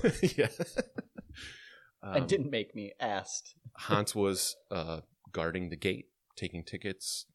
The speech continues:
Speaker 2: Guarding the gate? No, you were at the front gate.
Speaker 1: Yeah,
Speaker 2: You
Speaker 1: me
Speaker 2: would
Speaker 1: and Mark
Speaker 2: not
Speaker 1: Furman.
Speaker 2: Yeah. <laughs> Oh, gosh.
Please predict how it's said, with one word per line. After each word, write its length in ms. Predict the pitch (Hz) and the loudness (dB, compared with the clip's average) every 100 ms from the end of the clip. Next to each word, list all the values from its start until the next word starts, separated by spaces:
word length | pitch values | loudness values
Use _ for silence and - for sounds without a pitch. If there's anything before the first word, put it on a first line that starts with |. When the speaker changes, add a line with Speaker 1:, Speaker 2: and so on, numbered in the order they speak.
| _ - | _ -8
Speaker 2:
Guarding 380 | 92 120 156 | -6 -6 -4
the 80 | 147 | -4
gate? 260 | - 131 - | -6 -10 -8
No, 160 | 107 85 | -6 -4
you 140 | 98 113 | 0 0
were 100 | - | 2
at 160 | 101 | -2
the 60 | - | -4
front 300 | - 80 - | -10 -10 -10
gate. 240 | - - - | -12 -14 -4
Speaker 1:
Yeah, 160 | 214 214 | 0 4
Speaker 2:
You 100 | 143 | 6
Speaker 1:
me 60 | |
Speaker 2:
would 60 | 156 | 6
Speaker 1:
and 40 | 151 | 8
Mark 100 | 160 | 6
Speaker 2:
not 40 | - | 4
Speaker 1:
Furman. 360 | 190 190 95 - - | 0 0 -4 -8 -2
Speaker 2:
Yeah. 200 | 127 185 | 4 6
<laughs> 40 | - - - - - - _ _ - _ - - - - - - - - - - - - - 151 - - 139 135 139 | 6 4 2 -2 -6 -14 _ _ -20 _ -18 -14 -14 -16 -20 -20 -18 -14 -14 -14 -16 -14 -14 -16 -16 -20 -20 -10 -4
Oh, 140 | 117 | -4
gosh. 1200 | - - - - - - - - - - - - | -6 -14 -18 -20 -20 -20 -18 -16 -10 -8 -8 -12